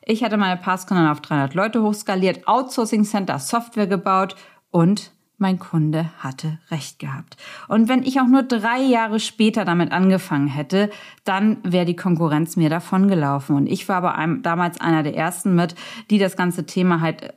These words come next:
mit aufgebaut hat, mit spezialisiert hat, auch in Deutschland. Deswegen, da hatte mein Kunde schon recht gehabt. So, und ich habe gerade jetzt genau diesen Flashback. Und warum ich, erzähle ich euch das auch alles genau? Ich habe diesen Flashback jetzt genau wieder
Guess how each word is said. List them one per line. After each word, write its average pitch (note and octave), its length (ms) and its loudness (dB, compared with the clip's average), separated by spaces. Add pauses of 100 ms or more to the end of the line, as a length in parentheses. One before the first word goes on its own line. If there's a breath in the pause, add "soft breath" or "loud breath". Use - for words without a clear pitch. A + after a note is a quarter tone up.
mit E3+ 300 0
aufgebaut F#3+ 460 0
hat, F3 80 -6
mit F3 100 0
spezialisiert D#3 800 -2
hat, G3 160 -4
auch E3 120 -4
in D3+ 120 2
Deutschland. G3+ 600 0 (200 loud breath)
Deswegen, F3+ 500 2
da E3+ 300 -2
hatte E3 180 -2
mein D3+ 200 4
Kunde D#3 260 0
schon G3+ 180 -2
recht A#3 260 -4
gehabt. - 360 -12 (240 loud breath)
So, F#3 160 0
und E3+ 100 2
ich F3+ 140 -2
habe F#3+ 100 -6
gerade F#3 240 -4
jetzt E3+ 220 -4
genau A#3 400 2
diesen A3 260 4
Flashback. G#3+ 440 -4
Und E3+ 100 2
warum E3+ 160 2
ich, D3+ 180 -2
erzähle C4 420 0
ich C4 160 0
euch E3 140 -2
das E3 180 -4
auch D#3+ 120 -4
alles D#3 260 -2
genau? F3+ 320 2
Ich - 160 -6
habe F#3+ 220 -2
diesen A#3 260 4
Flashback A3 800 -4
jetzt - 380 -4
genau F#3 500 2
wieder G3 400 2